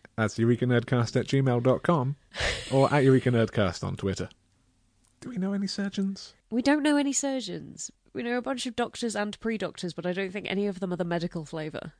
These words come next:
Speaker 1: There was that one heart surgeon guy at a science show-off a couple of months back who was, he was very enthusiastic about being a heart surgeon and being a doctor, not so much about telling anyone what he did specifically.
Speaker 2: Yeah, pro tip,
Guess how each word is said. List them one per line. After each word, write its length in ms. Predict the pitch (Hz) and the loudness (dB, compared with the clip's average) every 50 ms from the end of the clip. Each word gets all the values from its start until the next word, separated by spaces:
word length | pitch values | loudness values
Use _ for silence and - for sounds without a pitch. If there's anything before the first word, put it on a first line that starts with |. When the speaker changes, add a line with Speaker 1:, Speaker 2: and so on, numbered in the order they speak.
| _ _ _ | _ _ _
Speaker 1:
There 140 | - - 117 | -4 -2 0
was 220 | 113 147 156 - - | 0 0 -2 0 0
that 180 | 156 143 - | 0 0 2
one 680 | - 123 127 127 127 127 123 117 107 101 101 92 - - - _ _ | 2 4 6 6 6 4 4 2 2 0 -2 -4 -6 -10 -14 _ _
heart 340 | - - 123 117 113 - - | -6 -2 0 0 0 0 -2
surgeon 580 | - - 120 110 107 98 - 104 98 98 95 95 | -4 0 2 2 2 2 0 0 0 0 0 0
guy 460 | 92 104 98 95 90 85 82 82 78 - _ | 2 2 2 2 2 0 0 -2 -4 -4 _
at 140 | - 98 90 | -4 -2 -2
a 60 | 87 | -2
science 340 | - - 107 95 92 85 - | 0 0 0 0 0 -2 -4
show-off 500 | - - - 123 110 101 95 87 - - | -6 -4 0 0 2 2 0 -2 -4 -8
a 60 | 98 | -6
couple 260 | - - 104 - 104 | -4 -2 0 0 0
of 80 | 98 92 | 0 0
months 240 | 98 98 95 87 - | 0 0 0 -2 -4
back 320 | - 101 90 87 - - | -4 -4 -4 -4 -6 -6
who 160 | - - 107 101 | -2 0 0 0
was, 560 | 98 95 104 101 98 98 98 95 - - - - _ _ _ _ _ _ _ - | 0 0 -2 -2 0 -2 -2 -2 -4 -6 -8 -12 _ _ _ _ _ _ _ -6
he 80 | 104 110 | -4 -4
was 100 | 104 95 | 0 0
very 160 | 127 131 147 | 2 2 4
enthusiastic 600 | 143 131 - 147 139 135 139 139 131 - - 135 | 2 4 4 4 4 4 4 2 2 2 -2 0
about 180 | 127 123 117 101 | 2 2 2 4
being 140 | 113 117 110 104 | 4 2 2 2
a 20 | |
heart 260 | 95 - 117 101 - | 2 0 -2 -2 -2
surgeon 380 | - - 110 101 95 - 127 131 | -2 -2 0 0 0 0 0 0
and 100 | 120 110 | 2 2
being 200 | 101 104 101 98 | 2 2 2 2
a 40 | 95 | 2
doctor, 300 | 101 104 98 - - 107 | 2 0 0 0 -2 -2
not 220 | 104 117 139 - | 0 0 0 -2
so 100 | - - | -2 0
much 220 | 135 135 - - - | 0 0 0 -2 -2
about 260 | 113 113 107 104 - _ _ - | 0 0 0 0 -2 _ _ -8
telling 320 | - - 139 131 120 120 | -4 -2 -2 0 0 0
anyone 320 | 117 117 117 113 113 113 | 0 0 0 0 -2 -2
what 160 | 120 196 220 208 | -2 -4 -4 -4
he 80 | 208 | -4
did 160 | 175 180 180 | -4 -2 -4
specifically. 800 | - - - 151 - - - 139 - - - - - - - - - _ _ _ _ _ - | -4 -6 -6 -4 -4 -2 -4 -4 -4 -6 -8 -10 -10 -12 -12 -12 -16 _ _ _ _ _ 2
Speaker 2:
Yeah, 180 | 208 185 190 | 4 4 4
pro 320 | - - - - 285 320 359 | 2 2 2 4 4 4 4
tip, 320 | - - 381 277 - - | 4 4 4 4 2 0